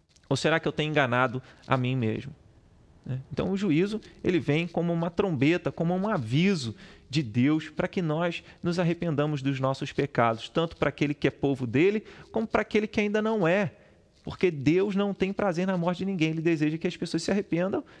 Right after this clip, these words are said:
e sejam salvas. Tiago, capítulo de número dois,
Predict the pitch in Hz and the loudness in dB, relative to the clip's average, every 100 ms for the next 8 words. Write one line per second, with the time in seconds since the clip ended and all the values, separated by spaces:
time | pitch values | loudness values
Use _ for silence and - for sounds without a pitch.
0 | - - 254 196 214 262 - 170 165 120 | -8 -4 0 0 0 -4 2 4 4 0
1 | 110 - 196 170 220 196 120 - - - | -4 0 2 4 2 2 -2 -4 -18 -20
2 | - - 156 175 170 165 151 156 156 131 | -6 2 2 2 -2 0 0 0 0 0
3 | 117 160 175 - | 2 2 0 -4